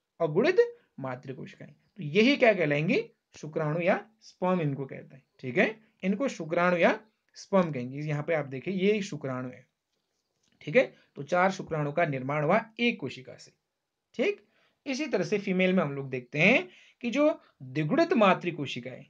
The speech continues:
जिससे कि अंडा बनेगा, एग बनेगा, ओवम बनेगा या अंडाणु बनेगा,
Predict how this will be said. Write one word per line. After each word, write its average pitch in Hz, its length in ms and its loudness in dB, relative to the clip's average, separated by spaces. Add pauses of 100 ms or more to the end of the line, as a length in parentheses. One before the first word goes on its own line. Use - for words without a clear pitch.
(140)
जिससे 185 300 -4
कि 240 80 -6
अंडा 196 340 8
बनेगा, 156 320 2
एग 220 220 4
बनेगा, 175 520 2 (240)
ओवम 247 320 6
बनेगा 156 520 0 (320)
या - 80 -2
अंडाणु 180 420 6
बनेगा, 170 500 2